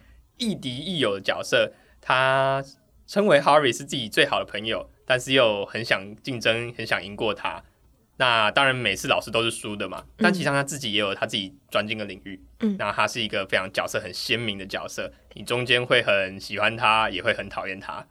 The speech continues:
Speaker 2: 嗯。
Speaker 1: 好，那这一幕的背景是 Harvey 要要求 Louis 帮他做一件很为难的事情，这样，有一个很令人为难的请求。那 Harvey 提出之后，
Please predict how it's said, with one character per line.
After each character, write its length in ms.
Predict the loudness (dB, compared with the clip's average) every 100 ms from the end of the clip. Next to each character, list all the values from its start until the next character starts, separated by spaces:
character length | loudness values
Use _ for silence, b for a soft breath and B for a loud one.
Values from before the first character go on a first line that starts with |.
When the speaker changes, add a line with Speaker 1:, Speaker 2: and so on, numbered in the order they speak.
| _
Speaker 2:
嗯。 240 | -8 -6 -8 B B
Speaker 1:
好， 260 | 0 2
那 200 | 2 2
这 160 | 2 4
一 80 | 4
幕 160 | 4
的 160 | 4 2
背 220 | 4 2
景 180 | 2 -8
是 340 | -8 -6 -6 -8 b b b _ _
Harvey 280 | 4 4 6
要 160 | 4 6
要 180 | 4
求 300 | 4 0 -4
Louis 480 | -2 -2 -4 -4 -10 -16 _ -4
帮 220 | -2 0
他 180 | 0 0
做 220 | 0 -2
一 40 |
件 440 | 2 2 2 -4 -18 -20 _ _ _
很 220 | -8 -6
为 160 | -2 0
难 160 | 0
的 60 | -2
事 160 | -6 -8
情， 200 | -10 -8
这 80 |
样， 120 | -8 -10 -10
有 120 | -8
一 40 |
个 120 | -6 -8
很 280 | -10 -12 -2
令 160 | 0
人 120 | 2 0
为 140 | -2
难 120 | -4
的 60 | -6
请 220 | -10 -14
求。 280 | -10 -8 -8 _ _ _ _ _ _ _ _ _
那 440 | 0 2 2 0 -2
Harvey 320 | 2 4 4
提 180 | -2 -6
出 160 | -6
之 180 | -6 -2
后， 300 | 4 4 2